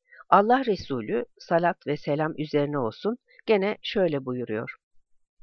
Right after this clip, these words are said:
"Yalanda hayır, iyilik yoktur." Malik bin Enes'ten itibaren yine aynı raviler zinciriyle bir başka hadiste, o da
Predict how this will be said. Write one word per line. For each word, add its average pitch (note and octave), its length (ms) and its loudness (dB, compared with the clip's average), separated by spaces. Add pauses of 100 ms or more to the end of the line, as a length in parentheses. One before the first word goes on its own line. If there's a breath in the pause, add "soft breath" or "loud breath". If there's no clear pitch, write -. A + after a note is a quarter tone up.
(380 loud breath)
"Yalanda A#3+ 460 6
hayır, F#3+ 400 0 (100)
iyilik F3 440 -2
yoktur." C#3+ 420 -2 (880 loud breath)
Malik F3 440 2
bin G3+ 160 0
Enes'ten C#3+ 480 -4
itibaren C3 720 -4 (120)
yine F3+ 240 0
aynı G#3 420 -2
raviler D3+ 540 0
zinciriyle C#3+ 720 -4 (300 loud breath)
bir F3 140 2
başka F3 340 4
hadiste, F#3 540 -4 (500 soft breath)
o F#3 140 4
da G3 200 6